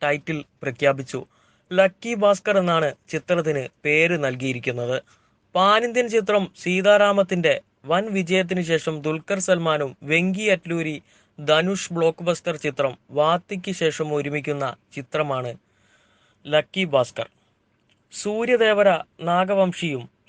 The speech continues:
സായ് സൗജന്യവും ചേർന്ന് സിത്താര എന്റർടൈൻമെന്റ്സിന്റെയും ഫോർച്യൂൺ ഫോർ സിനിമാസിന്റെയും ബാനറുകളിലാണ് ലക്കി ഭാസ്കറിന്റെ നിർമ്മാണം. ശ്രീകര സ്റ്റുഡിയോസ് ആണ് ചിത്രം അവതരിപ്പിക്കുന്നത്.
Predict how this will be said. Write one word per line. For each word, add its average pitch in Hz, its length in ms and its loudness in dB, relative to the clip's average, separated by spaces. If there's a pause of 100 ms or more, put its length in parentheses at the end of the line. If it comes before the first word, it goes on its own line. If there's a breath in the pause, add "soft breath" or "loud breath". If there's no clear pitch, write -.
(120)
സായ് 202 260 2
സൗജന്യവും 202 580 0
ചേർന്ന് 165 380 0 (140)
സിത്താര 202 420 2
എന്റർടൈൻമെന്റ്സിന്റെയും 185 1080 0 (340)
ഫോർച്യൂൺ 190 520 2 (100)
ഫോർ 185 200 6
സിനിമാസിന്റെയും 175 800 -2
ബാനറുകളിലാണ് 156 880 2 (140)
ലക്കി 139 320 -4
ഭാസ്കറിന്റെ 143 720 -2 (120)
നിർമ്മാണം. 123 460 -6 (920)
ശ്രീകര 214 520 4
സ്റ്റുഡിയോസ് 208 520 0
ആണ് 180 440 0
ചിത്രം 160 320 -2 (420)
അവതരിപ്പിക്കുന്നത്. 135 920 -2